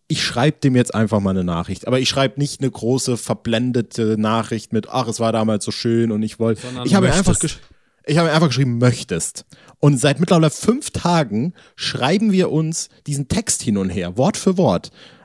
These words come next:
Speaker 1: Ähm, und haben aber nichts anderes, also es, es entsteht keine Konversation zwischen uns. Wir schreiben
Speaker 2: Das
Speaker 1: uns
Speaker 2: ist ja
Speaker 1: einfach
Speaker 2: wie, wenn
Speaker 1: in,
Speaker 2: wir uns unterhalten.
Speaker 1: in, in stillschweigendem Einverständnis schreiben wir uns diesen Text hin und her.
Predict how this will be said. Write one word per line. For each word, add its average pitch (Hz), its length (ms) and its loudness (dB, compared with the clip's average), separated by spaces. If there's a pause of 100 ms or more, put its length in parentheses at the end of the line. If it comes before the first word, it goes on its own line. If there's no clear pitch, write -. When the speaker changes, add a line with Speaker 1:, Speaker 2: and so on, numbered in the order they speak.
(140)
Speaker 1:
Ähm, 110 680 2 (120)
und 120 720 2 (140)
haben 139 240 -2
aber 127 380 -2 (800)
nichts 151 340 4
anderes, 165 380 0
also 123 140 0
es, 117 120 -6 (260)
es 127 160 -8
entsteht 127 320 0
keine 127 280 2
Konversation 110 720 0
zwischen - 400 -6 (100)
uns. 175 300 -8 (340)
Wir 143 100 -2
schreiben - 300 -2
Speaker 2:
Das 170 80 0
Speaker 1:
uns 160 120 2
Speaker 2:
ist - 80 0
ja 117 60 4
Speaker 1:
einfach 110 140 4
Speaker 2:
wie, 113 60 4
wenn 135 100 4
Speaker 1:
in, 127 80 2
Speaker 2:
wir 147 140 2
uns 127 160 -2
unterhalten. 107 580 -2 (140)
Speaker 1:
in, 151 180 0
in 170 140 -2
stillschweigendem 190 1040 2
Einverständnis 185 1080 0
schreiben 170 380 0
wir 160 160 2
uns 156 260 0
diesen 151 300 -6
Text - 340 0
hin 98 160 -4
und 95 140 -4
her. 101 240 0